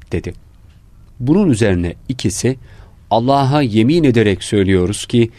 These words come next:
Ebu Derda bizimle birlikte sana hiçbir şey göndermedi. Ancak bizi uğurlarken gideceğiniz yerde öyle birisi vardır ki Hazreti Peygamber onun sohbetini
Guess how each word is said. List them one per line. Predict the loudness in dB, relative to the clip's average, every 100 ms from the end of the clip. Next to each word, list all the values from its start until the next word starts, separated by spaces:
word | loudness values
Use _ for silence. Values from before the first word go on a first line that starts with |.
| -20 -20 -2
Ebu | 0 0 0 0
Derda | 0 2 0 0 -4 -20 -16 -2
bizimle | 0 2 2 2 0
birlikte | 0 0 -2 -2 -4 -4 -12 -20
sana | -6 0 2 0
hiçbir | -2 -6 -6 -4
şey | -2 0 0
göndermedi. | 2 2 2 2 0 -6 -14 -18 -20 -20 -20 -20 -4
Ancak | -2 2 0 -2 -12 -20 -6
bizi | -2 2 2
uğurlarken | 0 0 2 2 2 2 0 0 -4 -16 -20 -20 -20 -8
gideceğiniz | -2 0 2 4 4 4 4
yerde | 2 2 2 0 0 -4
öyle | 0 4 4 4
birisi | 4 4 2 0
vardır | 2 0 -4 -6
ki | -4 -2 -2 -6 -20 -20 -4
Hazreti | -2 0 0 -2
Peygamber | 0 2 2 2 2 0 -4 -20 -20 -6
onun | 0 2 0
sohbetini | -2 -2 0 0 0 0 0